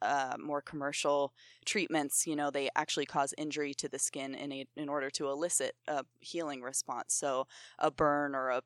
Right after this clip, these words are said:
a peel or something like that, that actually ca-, yeah, sure, it increases collagen production, but in the long term, it's not supporting the integrity of, of your skin over the long term or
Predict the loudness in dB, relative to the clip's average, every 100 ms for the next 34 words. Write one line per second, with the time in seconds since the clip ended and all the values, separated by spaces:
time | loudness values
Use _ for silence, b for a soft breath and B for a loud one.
0 | _ -2 -2 -2 2 4 4 4 2 0
1 | -2 -2 -2 -4 -2 2 4 4 2 0
2 | 0 -2 -4 -2 -4 -2 -8 -8 -12 -10
3 | -4 0 -2 -4 _ -10 -8 -4 -4 -4
4 | -2 0 0 -2 -6 -2 0 0 0 2
5 | 2 2 -2 4 4 4 0 -2 0 -2
6 | -2 -4 -2 -2 -4 -6 -4 -4 -2 -2
7 | 0 -2 -4 -20 b b 2 2 0 0
8 | 0 -2 -2 -2 -4 -4 -2 -2 -4 -6
9 | -8 -8 -2 2 2 2